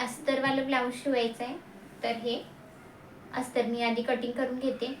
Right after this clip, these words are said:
मी नॉर्मली ब्लाऊज कटिंग कसं करायचं ते मी दाखवलंय, अशी घडी टाकून. जेव्हा हा काटाचा भाग असतो तो एका साईडला करून,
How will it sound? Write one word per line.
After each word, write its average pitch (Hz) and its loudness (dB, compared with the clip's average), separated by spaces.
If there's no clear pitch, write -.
मी 285 2
नॉर्मली 294 6
ब्लाऊज 285 2
कटिंग 277 2
कसं 285 -2
करायचं 240 2
ते 262 2
मी 262 0
दाखवलंय, 254 2
अशी 233 0
घडी 233 2
टाकून. 240 0
जेव्हा 226 -2
हा 220 -4
काटाचा 233 -2
भाग 233 -4
असतो - -4
तो 233 4
एका 220 0
साईडला 226 0
करून, 240 -2